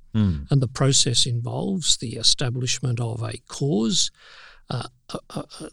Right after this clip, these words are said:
Speaker 2: the his-, the history of the person and the person's writings and the person's life that says this was an extraordinary life,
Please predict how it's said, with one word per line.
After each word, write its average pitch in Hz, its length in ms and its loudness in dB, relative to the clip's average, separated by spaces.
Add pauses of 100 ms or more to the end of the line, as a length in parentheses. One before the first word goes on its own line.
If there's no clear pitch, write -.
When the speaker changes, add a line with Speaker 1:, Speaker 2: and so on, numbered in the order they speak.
(120)
Speaker 2:
the 143 80 2
his-, - 400 6
the 143 80 0
history 131 500 6
of 127 220 -2
the - 100 -12
person 127 680 2
and 117 160 0
the 117 60 -4
person's 123 560 0
writings 127 640 0
and 113 120 -4
the 113 60 -6
person's 123 560 2
life 123 440 -8 (600)
that 139 160 0 (260)
says 127 520 6
this 156 200 4
was 123 180 0
an 117 120 0
extraordinary 139 920 2
life, 120 640 -4